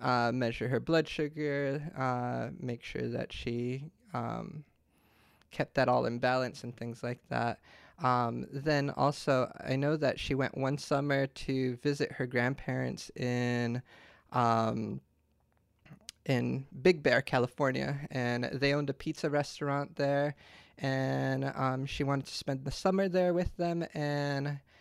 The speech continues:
um, there's kind of, like, this th-, element in her life where I've heard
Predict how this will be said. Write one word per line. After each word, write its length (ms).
um, 320
there's 240
kind 260
of, 140
like, 320
this 360
th-, 380
element 460
in 160
her 160
life 380
where 260
I've 160
heard 380